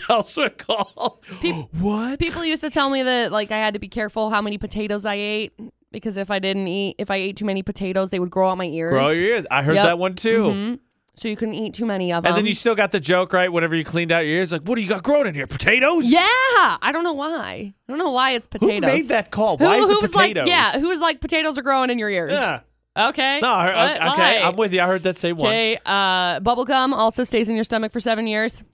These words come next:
Speaker 2: Doesn't
Speaker 1: Who,
Speaker 2: actually.
Speaker 1: who doesn't know that?
Speaker 2: It doesn't actually.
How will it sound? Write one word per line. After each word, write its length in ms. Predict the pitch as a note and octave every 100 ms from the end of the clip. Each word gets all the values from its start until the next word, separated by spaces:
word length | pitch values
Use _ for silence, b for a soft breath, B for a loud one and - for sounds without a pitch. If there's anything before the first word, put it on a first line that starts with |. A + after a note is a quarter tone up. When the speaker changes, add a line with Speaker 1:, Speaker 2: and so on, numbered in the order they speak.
| _
Speaker 2:
Doesn't 300 | G#3+ A3 B3+
Speaker 1:
Who, 60 | G#3+
Speaker 2:
actually. 480 | A3 - F#3 A#3 G3
Speaker 1:
who 40 | G3+
doesn't 460 | F#3+ F#3 D#3 C#3
know 200 | A2+ A2+
that? 260 | G#2 G2+ E2+
Speaker 2:
It 160 | - A#3+
doesn't 300 | A#3 G#3+ G#3+
actually. 720 | F3+ F3+ - F3 D3+ E3 F3+